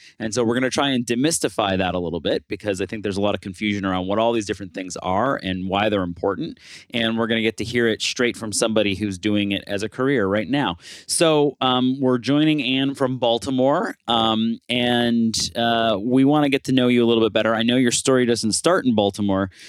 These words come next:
So tell us a little bit about yourself. Where did you grow up, and how did you get into sort of the world of architecture? And then we'll talk about the jump to being an owner's rep.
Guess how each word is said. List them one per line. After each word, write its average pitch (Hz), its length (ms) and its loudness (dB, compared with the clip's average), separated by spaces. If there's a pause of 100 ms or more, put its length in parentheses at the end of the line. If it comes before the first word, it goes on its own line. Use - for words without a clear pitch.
So 139 600 4
tell 160 180 2
us 202 140 0
a 190 40 4
little 156 200 4
bit 139 80 4
about 113 240 2
yourself. 113 420 0
Where 113 160 4
did 127 80 -2
you 139 80 0
grow 127 280 4
up, 110 180 2 (120)
and 104 600 -2
how 117 240 -2
did 123 180 -2
you 123 100 4
get 113 160 2
into 107 840 0
sort 110 180 -6
of 104 40 -4
the 95 80 -2
world 107 320 2
of 92 80 -2
architecture? 98 760 -2
And 101 160 0
then 117 100 2
we'll 107 100 2
talk 107 240 0
about 98 220 0
the 98 80 -2
jump 98 360 -2
to 98 80 -10
being 92 200 0
an 92 80 0
owner's 127 320 2
rep. 101 180 0